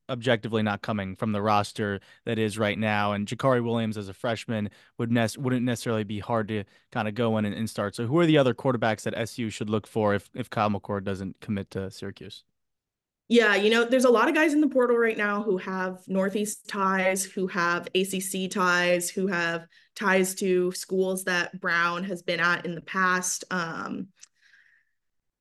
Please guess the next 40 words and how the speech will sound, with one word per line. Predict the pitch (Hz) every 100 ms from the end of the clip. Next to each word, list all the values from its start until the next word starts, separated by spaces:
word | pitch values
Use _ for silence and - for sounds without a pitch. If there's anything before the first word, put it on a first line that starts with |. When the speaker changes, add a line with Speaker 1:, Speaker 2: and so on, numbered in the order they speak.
| - -
Speaker 2:
this | 190 196
is | 208
an | 214
old | - 180 185
list, | 202 220 - -
so | - 185
I, | 165 165 - _
there | 180 185 175 -
is | 185
a | 185
chance | - 175 180
that | 202
some | 202 180
of |
these | 180 175
people | 180 185
I'm | 175
about | 170 165
to | 165
name | 170 160 165
have | 185 156 -
committed | 214 175 160 156
elsewhere, | 131 175 196 196
and | 185
I'm | 165 165
just | 175 - - 196
not | 196 165 160
on | 165
top | 165 143 190
of |
that | 208 214
yet | 240 247
because | 214 196 180
they're | 180 180
not | 165 165 - -
at | 208 -
<laughs> |
Syracuse. | 233 294 - - 415 415 - - _
But, | 247 214 -
um, | 214 196 180